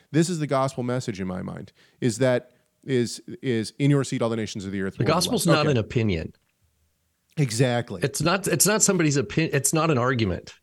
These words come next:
Speaker 1: Right.
Speaker 2: It, it's not an opinion. It's a declaration of a fact.
Speaker 1: And,
Speaker 2: And so,
Speaker 1: uh,
Speaker 2: yeah.
Speaker 1: what's, what's interesting about that passage, by the way, so Paul is just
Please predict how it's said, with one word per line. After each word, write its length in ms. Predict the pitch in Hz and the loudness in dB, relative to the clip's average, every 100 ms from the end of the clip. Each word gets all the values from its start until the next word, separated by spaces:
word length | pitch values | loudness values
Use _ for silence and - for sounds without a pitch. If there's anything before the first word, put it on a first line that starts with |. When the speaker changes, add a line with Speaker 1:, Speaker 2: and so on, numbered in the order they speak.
| _ - | _ -18
Speaker 1:
Right. 360 | - 160 - - _ _ _ _ _ - | -10 -8 -8 -12 _ _ _ _ _ -6
Speaker 2:
It, 200 | 127 - | -6 -2
it's 220 | 139 - | -4 -2
not 240 | 131 143 175 | -2 0 0
an 100 | 143 | 0
opinion. 480 | - 151 135 87 - | 0 -2 -2 -4 -4
It's 180 | 143 135 | -2 0
a 80 | 123 | 0
declaration 800 | 101 147 - 139 127 127 135 110 | 0 -2 0 0 2 0 0 -2
of 100 | 92 | -4
a 60 | |
fact. 640 | 92 - 95 80 - - - _ _ _ _ _ _ _ _ _ _ _ _ _ _ - | -6 -6 -6 -8 -12 -18 -20 _ _ _ _ _ _ _ _ _ _ _ _ _ _ -2
Speaker 1:
And, 160 | 190 185 | 0 2
Speaker 2:
And 140 | 131 | 2
so, 300 | 151 123 113 | 4 2 2
Speaker 1:
uh, 20 | - _ - | -4 _ -2
Speaker 2:
yeah. 260 | 135 92 143 | -2 0 0
Speaker 1:
what's, 260 | 196 - - | 0 0 -4
what's 340 | 160 175 196 208 | 0 2 2 2
interesting 380 | 220 262 240 | -2 -2 0
about 200 | 151 - | 0 0
that 180 | 120 117 | 0 0
passage, 420 | 151 165 156 113 | 0 0 -2 -4
by 140 | - 95 | -4 -4
the 80 | 87 | -6
way, 260 | 87 95 - _ - - | -10 -14 -20 _ -20 -8
so 500 | - 160 147 131 - _ _ _ _ _ _ _ _ _ _ 523 _ _ _ _ _ _ _ _ | 2 2 2 0 -8 _ _ _ _ _ _ _ _ _ _ _ _ _ _ _ _ _ _ _
Paul 280 | 185 208 240 | 0 2 2
is 120 | 156 | 0
just 300 | 135 143 - | -2 -6 -8